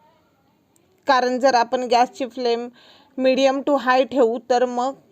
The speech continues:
आपले लॉलीपॉप वरून लवकर लाल होतील आणि ते आतून कच्चेच राहतील, त्यामुळे ते गॅसची फ्लेम मी इथे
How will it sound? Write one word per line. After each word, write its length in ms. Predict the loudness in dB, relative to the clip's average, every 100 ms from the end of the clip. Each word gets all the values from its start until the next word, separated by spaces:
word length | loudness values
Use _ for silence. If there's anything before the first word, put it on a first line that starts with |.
| _ _ _ _ _ _ _ -8
आपले 320 | -4 2 4
लॉलीपॉप 680 | 4 2 0 2 2 0 -8
वरून 500 | 0 2 4 2 0
लवकर 440 | 2 2 2 0 2
लाल 340 | 4 4 2
होतील 480 | 2 0 0 -8 -10 -14 -8
आणि 240 | -6 -4
ते 100 | 0
आतून 360 | 2 0 -2 -6
कच्चेच 520 | -2 -4 0 0 2
राहतील, 420 | 0 0 -2 -6
त्यामुळे 540 | 0 0 0 -2 -4 -6
ते 240 | -6 -8 -10 _ _ _ _ _ _ _ _ _ _ _ -14
गॅसची 540 | -2 0 0 -2 -4
फ्लेम 420 | -4 0 2 2 -2
मी 180 | -4
इथे 400 | -6 -6 -6 -6